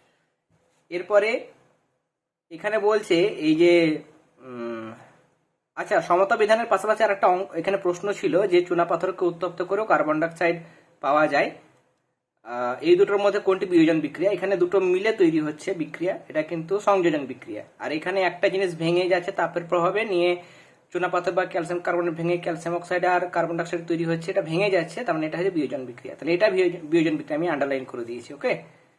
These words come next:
এরপরে খাবার তৈরির জন্য পরিবেশ থেকে কোন কোন উপাদান উদ্ভিদ গ্রহণ করে? না তো সূর্যালোক এইচ টু ও মানে হচ্ছে জল,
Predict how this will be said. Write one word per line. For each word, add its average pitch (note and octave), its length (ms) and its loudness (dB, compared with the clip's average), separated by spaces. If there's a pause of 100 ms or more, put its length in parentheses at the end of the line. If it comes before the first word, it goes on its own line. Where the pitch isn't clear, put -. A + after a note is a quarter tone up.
(680)
এরপরে F#3+ 280 -6
খাবার F#3+ 360 4
তৈরির G#3 180 -2
জন্য A3 160 -2
পরিবেশ G3+ 340 0
থেকে G#3+ 140 -6
কোন G3 200 0
কোন G3+ 160 0
উপাদান G3 380 4 (260)
উদ্ভিদ F3+ 280 -4
গ্রহণ F#3 320 0
করে? G#3 200 4
না G#3+ 80 2
তো F#3 120 -2
সূর্যালোক F3 720 2 (420)
এইচ F3 220 -6
টু G3 220 4
ও A3 80 4
মানে E3+ 160 2
হচ্ছে E3 180 -2
জল, C3 320 4